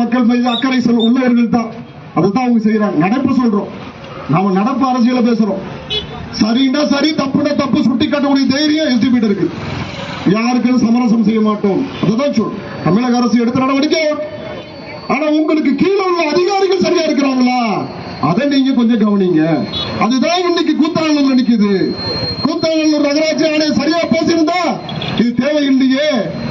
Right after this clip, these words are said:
அவங்களுக்குள்ள அதிகாரத்துக்கு நடவடிக்கை எடுத்திருக்கலாமே. சாக்கு போக்கு காரணங்கள் தேவையில்லையே. இந்த நாய்க்கடிகள் நாய்களை கட்டுப்படுத்துறதுலயும் அவங்களை அதுகளை,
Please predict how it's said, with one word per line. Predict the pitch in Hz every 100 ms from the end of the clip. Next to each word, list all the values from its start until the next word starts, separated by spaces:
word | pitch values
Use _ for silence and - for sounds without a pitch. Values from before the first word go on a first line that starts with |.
| - -
அவங்களுக்குள்ள | 226 294 294 254 311 302
அதிகாரத்துக்கு | 302 320 311 311 285
நடவடிக்கை | 294 330 302
எடுத்திருக்கலாமே. | 294 320 294 302 285 285 262 214 - - - - - - -
சாக்கு | - 269 311 320
போக்கு | 311 311 247
காரணங்கள் | 269 311 320 294 277
தேவையில்லையே. | 302 302 285 294 294 285 262 214 196 - - - -
இந்த | 214 226
நாய்க்கடிகள் | 285 320 302 320 302 302
நாய்களை | 285 320 320 311 -
கட்டுப்படுத்துறதுலயும் | 262 320 285 302 302 294 285 277 277 220 - - - 202
அவங்களை | 269 285 247 - - - - - 214
அதுகளை, | 247 285